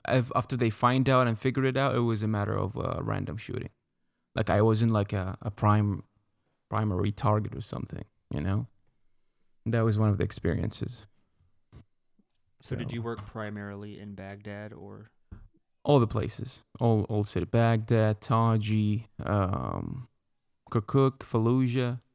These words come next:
Speaker 1: um, Mosul for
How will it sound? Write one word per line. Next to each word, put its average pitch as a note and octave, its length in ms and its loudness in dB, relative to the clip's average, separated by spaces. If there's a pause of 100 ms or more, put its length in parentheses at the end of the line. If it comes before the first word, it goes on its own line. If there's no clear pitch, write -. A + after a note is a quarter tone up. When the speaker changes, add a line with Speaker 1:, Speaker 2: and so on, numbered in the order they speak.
(720)
Speaker 1:
um, G#2 720 -2 (1080)
Mosul C3+ 640 4
for G#2+ 380 0